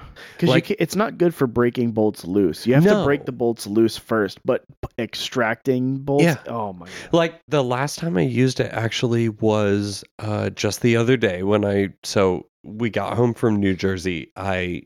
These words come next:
Speaker 2: barely unpacked the car. And then Monday afternoon after I came home from work, I was like,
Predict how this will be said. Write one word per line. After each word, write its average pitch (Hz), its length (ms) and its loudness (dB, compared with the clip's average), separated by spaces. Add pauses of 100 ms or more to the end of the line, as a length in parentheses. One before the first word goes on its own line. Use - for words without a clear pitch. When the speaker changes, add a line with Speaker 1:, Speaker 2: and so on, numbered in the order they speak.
(340)
Speaker 2:
barely 98 400 0
unpacked 90 460 -6
the - 100 -14
car. 120 340 -10
And 92 200 -4
then 92 280 -6
Monday 98 540 0
afternoon 90 640 -4
after 92 320 -8
I 85 60 -8
came 87 300 -4
home 92 180 0
from 82 240 -8
work, 78 260 -6
I - 80 -8
was 87 160 -8
like, 78 220 -16